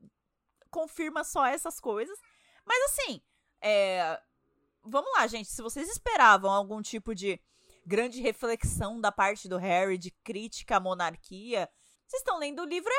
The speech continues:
errado. Nem a Diana, ah, criticou no dela. Você acha que o filho dela vai criticar? Ele ainda é um príncipe.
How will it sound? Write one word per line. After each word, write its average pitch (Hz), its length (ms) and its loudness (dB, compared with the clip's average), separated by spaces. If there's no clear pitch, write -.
errado. 240 420 6
Nem 226 240 -6
a 339 60 -2
Diana, 247 840 2
ah, 190 220 -2
criticou 220 560 -2
no 190 160 -6
dela. 185 480 4
Você - 160 -8
acha - 120 -12
que - 60 -14
o 311 60 -12
filho 285 320 -10
dela 240 260 -2
vai 220 140 -6
criticar? 240 480 -6
Ele 294 80 -8
ainda 453 220 -8
é - 20 -2
um 466 80 -20
príncipe. - 640 -12